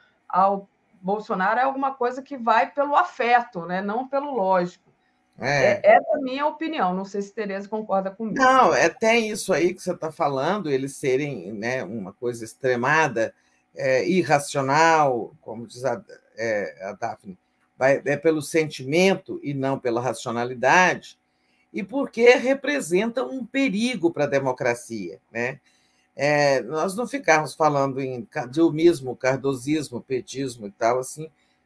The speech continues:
Speaker 2: porque eram, é, forças que disputavam norma, em situação de normalidade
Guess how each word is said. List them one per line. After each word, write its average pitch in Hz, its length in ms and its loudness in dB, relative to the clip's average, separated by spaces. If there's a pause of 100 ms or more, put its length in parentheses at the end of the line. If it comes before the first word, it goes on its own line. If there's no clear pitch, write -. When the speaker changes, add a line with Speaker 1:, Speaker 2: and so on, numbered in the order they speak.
(140)
Speaker 2:
porque 240 520 0
eram, 220 600 2
é, 180 280 4
forças 214 840 0 (260)
que 233 100 -4
disputavam 202 1160 4 (340)
norma, 214 520 2
em 180 40 -2
situação 165 600 0
de 151 120 -10
normalidade 160 1200 2